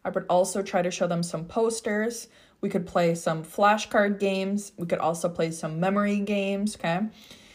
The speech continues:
And I also might throw in some strength training exercises in there as well and kind of go back and forth.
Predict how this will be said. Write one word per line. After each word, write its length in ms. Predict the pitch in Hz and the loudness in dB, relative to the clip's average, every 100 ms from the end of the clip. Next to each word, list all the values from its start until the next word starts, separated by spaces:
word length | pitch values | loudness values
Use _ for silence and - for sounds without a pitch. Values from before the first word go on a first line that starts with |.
| - _ | -20 _
And 140 | 240 | 0
I 120 | 254 233 | 2 4
also 360 | 254 302 349 | 4 4 0
might 240 | 320 254 - | -2 -4 0
throw 280 | 254 208 | 4 4
in 160 | 185 190 | 4 0
some 240 | - 180 | -2 -2
strength 440 | 175 - 175 180 - | -2 -4 -2 -2 -4
training 380 | - 185 185 - | -4 -2 -2 -2
exercises 800 | 170 - 214 214 214 214 220 220 | -4 -2 -6 0 2 2 0 0
in 120 | 202 | 0
there 200 | 185 160 | 2 -2
as 160 | 165 185 | -4 2
well 300 | 208 214 - | 4 4 0
and 100 | 170 | -4
kind 200 | 175 165 | -2 -2
of 100 | 165 | 0
go 120 | 165 | 0
back 260 | 165 160 165 | 0 0 -2
and 120 | 165 | -6
forth. 540 | - 185 202 302 302 | -2 2 2 0 -4